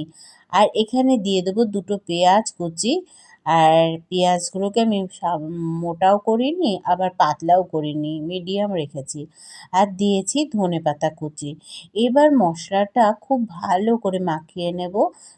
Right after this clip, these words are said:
গাজরের গায়ে যাতে খুব ভালোভাবে মশলাটা লেগে যায়। খুব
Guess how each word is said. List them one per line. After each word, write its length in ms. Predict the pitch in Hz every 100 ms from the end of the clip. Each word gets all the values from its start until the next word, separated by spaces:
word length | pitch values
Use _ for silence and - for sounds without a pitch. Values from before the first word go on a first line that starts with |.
| -
গাজরের 520 | 175 160 165 196 226
গায়ে 280 | 185 156 147
যাতে 280 | 165 165 214 277
খুব 140 | _ 202 170
ভালোভাবে 760 | 156 156 208 226 160 156 196
মশলাটা 640 | 247 165 143 - 156 165 240 330 - _ _ _ _ _ _ _
লেগে 380 | 180 190 160 151
যায়। 260 | 147 139 135 - _ _ _ _ _ _ _ _ _ _
খুব 140 | _